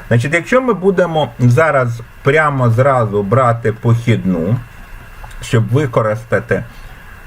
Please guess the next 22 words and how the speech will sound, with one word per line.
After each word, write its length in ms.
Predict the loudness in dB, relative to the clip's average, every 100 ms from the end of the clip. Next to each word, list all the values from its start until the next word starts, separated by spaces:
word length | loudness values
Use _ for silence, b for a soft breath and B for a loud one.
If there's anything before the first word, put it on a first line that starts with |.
| -2
формулу, 800 | 2 4 2 0 0 2 0 -2 -2
то 100 | 2
ми 180 | 2 2
маємо 460 | 2 2 0 -2
все 220 | -4 0
одно 380 | 2 4 4 4
знову 360 | 4 4 4 2
таки 340 | 0 -2 -2
сказати, 680 | -2 -2 2 2 0 -6 -14 -6
що 120 | -6
в 60 | 0
точці 420 | 0 0 0 0
x 300 | 2 0 0
дорівнює 560 | 0 2 0 2 2
два 260 | 2 0 -2 0
функція 400 | 0 0 0 -2
не 180 | 0 0
диференційована, 1300 | -2 -2 -2 -2 -4 -6 -2 2 2 0 -4 -4 -6 -12 -20 -20 -20 -20 -20 -20 -18 -4
отрима-, 560 | -4 0 2 2 2 0
е, 140 | -2 0
знайти 480 | 2 0 2 -2 -2
значень. 600 | -2 0 0 0 0